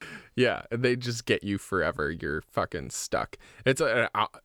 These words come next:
I know we're going, we're kinda bouncing all over the place, but I had a call today, and this is, this, these fuckers call all the time. I, I, and I don't even, like, it's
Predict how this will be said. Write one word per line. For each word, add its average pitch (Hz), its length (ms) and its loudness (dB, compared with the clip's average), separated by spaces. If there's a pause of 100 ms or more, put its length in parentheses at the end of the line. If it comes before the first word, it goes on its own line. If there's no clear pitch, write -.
(160)
I 117 80 4
know 120 140 4
we're 98 140 -2
going, 113 360 2
we're 104 100 -10
kinda 110 200 4
bouncing 95 340 2
all 92 140 2
over 107 120 0
the 101 100 -2
place, 82 320 0
but 85 260 0 (280)
I 107 120 6
had 113 380 2
a 131 100 4
call 107 520 4 (120)
today, 113 580 2
and 123 120 0
this 165 180 2
is, 208 160 -2 (120)
this, 147 300 2 (140)
these 165 340 2 (120)
fuckers 170 540 0 (560)
call 113 480 4 (140)
all 139 300 6
the 139 120 0
time. 123 500 2 (1300)
I, 147 220 2
I, 156 140 2
and 160 180 0 (100)
I 151 100 4
don't 202 140 2
even, 185 340 0
like, 151 180 0
it's 180 120 4